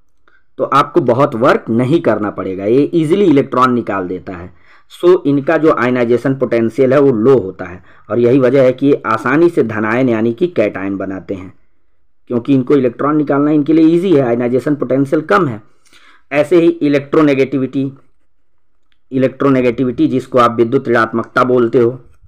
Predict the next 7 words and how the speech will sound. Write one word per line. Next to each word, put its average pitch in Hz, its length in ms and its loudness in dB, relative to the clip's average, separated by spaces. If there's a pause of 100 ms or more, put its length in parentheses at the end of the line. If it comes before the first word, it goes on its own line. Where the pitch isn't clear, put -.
(1160)
विद्युत 117 340 -2
ऋणात्मकता 117 800 -2 (1600)
और 156 440 -4 (1400)
इलेक्ट्रॉन 139 480 0
बंधुता, 127 540 0
इलेक्ट्रॉन 135 560 0
एफिनिटी, 120 640 -2